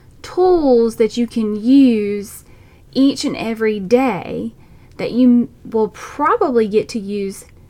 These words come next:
this week. So I know you feel like you're practically living in your car and stopping by drive-thrus, even though you don't want to,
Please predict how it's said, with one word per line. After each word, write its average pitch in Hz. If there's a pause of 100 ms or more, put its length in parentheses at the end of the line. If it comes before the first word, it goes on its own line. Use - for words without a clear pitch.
(160)
this 196
week. - (520)
So 226
I 214
know 240
you 302
feel 196
like 196
you're 202
practically 208
living 208
in 226
your 226
car 185
and 180
stopping 202
by 247
drive-thrus, 180 (420)
even 226
though 208 (200)
you 180
don't 185
want 370
to, 180